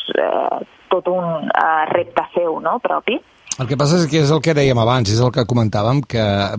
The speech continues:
Speaker 2: per molt desastre que hi hagi en alguns gestos o en algunes declaracions o el que sigui,
Speaker 1: Mm.
Speaker 2: la imatge ja hi és, i ells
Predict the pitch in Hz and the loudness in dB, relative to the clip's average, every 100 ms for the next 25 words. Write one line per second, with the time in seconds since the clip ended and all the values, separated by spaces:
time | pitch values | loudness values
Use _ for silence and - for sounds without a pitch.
0 | - 113 98 117 131 147 160 165 160 143 | -6 -4 -2 2 4 4 4 4 4 2
1 | 143 135 - 117 131 131 139 120 113 104 | 2 0 -2 -2 0 2 4 2 2 2
2 | 101 123 120 175 - 120 123 127 113 104 | 2 2 2 2 2 -2 0 0 0 0
3 | 104 120 123 110 - - - - 135 120 | 2 0 0 -2 -6 -16 -18 -6 -2 0
4 | 120 110 - 151 127 135 120 - 160 139 | 0 0 2 2 2 0 0 2 2 2
5 | 170 190 311 262 - 135 127 131 139 165 | 2 0 -6 -6 -2 2 4 4 4 2
6 | 139 202 220 - _ 120 120 104 135 131 | 4 2 2 -4 _ -12 -8 0 2 4
7 | 117 120 92 - 120 113 123 | 4 2 0 -2 0 2 2